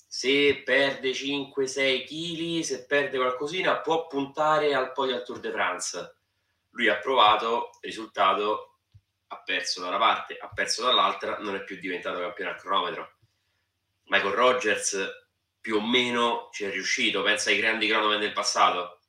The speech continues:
Michael Rogers ha fatto qualche piazzamento nelle top ten del Giro, ma sempre piazzamenti in top ten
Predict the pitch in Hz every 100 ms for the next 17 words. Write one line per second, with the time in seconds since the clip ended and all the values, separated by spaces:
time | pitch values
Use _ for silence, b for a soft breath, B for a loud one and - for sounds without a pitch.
0 | _ _ _ - 95 107 123 107 - -
1 | - 104 101 - 98 107 101 - 101 101
2 | 98 101 98 - 101 98 98 - - 101
3 | 95 90 107 98 - 104 101 101 - -
4 | - 98 - 98 101 101 95 95 85 90
5 | - - - 101 98